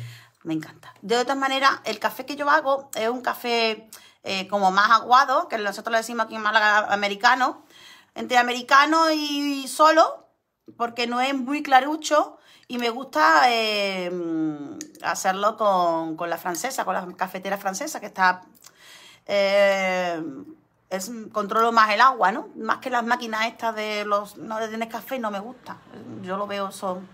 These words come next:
no sé, a mí me gusta más como lo hace Margarita, eh, ¿cómo se llama? Eh, Gaviota, en la no-, en la novela. Así con la prensada, con la de la francesa.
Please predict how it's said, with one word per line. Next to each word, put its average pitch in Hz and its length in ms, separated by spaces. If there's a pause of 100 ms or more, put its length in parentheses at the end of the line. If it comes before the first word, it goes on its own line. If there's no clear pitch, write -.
(160)
no 240 100
sé, 185 160
a - 60
mí 233 140
me 247 100
gusta 240 260
más 233 200 (480)
como 240 240
lo 254 80
hace 196 680 (520)
Margarita, 196 720
eh, 175 400
¿cómo 214 100
se 220 120
llama? 240 360
Eh, 196 260
Gaviota, 196 520 (180)
en 185 140
la 165 160
no-, 165 160
en 160 160
la 160 60
novela. 151 360 (320)
Así - 220
con 185 80
la 175 100
prensada, 175 480
con 170 100
la 160 200
de 151 340
la - 140
francesa. 151 500